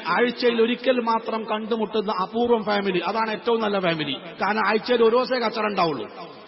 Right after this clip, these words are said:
കാരണം ആഴ്ച ഒരു ദിവസം നമുക്ക് കാണുള്ളൂ. കാരണം ഒരാൾക്ക് തൃശ്ശൂരാണ് ജോലി, ഒരാൾക്ക് കാസർഗോഡാണ് ജോലി, നടുവിൽ കോഴിക്കോടാ താമസം. ശനി ഞായറും മാത്രം ഒരു തമ്മിൽ കാണുള്ളൂ. അവിടെ രണ്ടു ദിവസമുള്ള കച്ചറ നോക്കിയാൽ മതി. എന്താ നമ്മളെ കുടുംബത്തിന് പറ്റിയത്?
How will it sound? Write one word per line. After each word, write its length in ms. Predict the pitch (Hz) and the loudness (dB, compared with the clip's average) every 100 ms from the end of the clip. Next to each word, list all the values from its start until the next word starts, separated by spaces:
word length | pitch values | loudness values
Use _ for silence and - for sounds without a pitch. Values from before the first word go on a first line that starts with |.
| - 170 | -6 -2
കാരണം 160 | 202 | 2
ആഴ്ച 240 | 202 202 233 | 2 4 4
ഒരു 140 | 233 | 4
ദിവസം 240 | 240 247 | 4 4
നമുക്ക് 220 | 240 240 233 | 2 2 2
കാണുള്ളൂ. 400 | 220 233 226 220 | 4 6 6 4
കാരണം 240 | 214 220 | 2 2
ഒരാൾക്ക് 200 | 233 233 | 0 0
തൃശ്ശൂരാണ് 560 | 214 190 247 247 233 220 | 0 0 2 4 4 6
ജോലി, 360 | 226 240 262 - | 6 6 2 -6
ഒരാൾക്ക് 320 | 226 220 220 | -6 -2 -2
കാസർഗോഡാണ് 600 | 208 202 220 247 240 196 | -2 -2 0 0 2 2
ജോലി, 300 | 180 170 156 - - - | 2 0 -2 -6 -12 -8
നടുവിൽ 320 | 196 208 247 | -2 0 2
കോഴിക്കോടാ 540 | 240 220 240 247 220 190 | 4 4 4 2 2 0
താമസം. 480 | 175 180 180 180 147 - - | -2 -4 -4 -6 -8 -10 -2
ശനി 220 | 233 285 | 0 2
ഞായറും 380 | 269 233 240 226 | 0 2 2 2
മാത്രം 300 | 226 - 220 | 0 4 4
ഒരു 80 | 214 | 4
തമ്മിൽ 240 | 208 220 | 0 0
കാണുള്ളൂ. 440 | 214 214 220 226 | 0 0 2 2
അവിടെ 200 | 220 214 | 2 0
രണ്ടു 240 | 214 247 320 | 0 0 0
ദിവസമുള്ള 320 | 254 233 220 | 0 0 -2
കച്ചറ 260 | 202 196 208 | -2 -2 -2
നോക്കിയാൽ 400 | 196 180 185 175 | -2 0 2 2
മതി. 280 | 156 143 - - - 214 | 0 -4 -8 -14 0 2
എന്താ 300 | 262 302 302 | 2 2 2
നമ്മളെ 260 | 247 226 226 | 2 2 2
കുടുംബത്തിന് 460 | 208 208 220 233 | 2 2 0 2
പറ്റിയത്? 380 | 226 220 233 226 | 0 2 2 2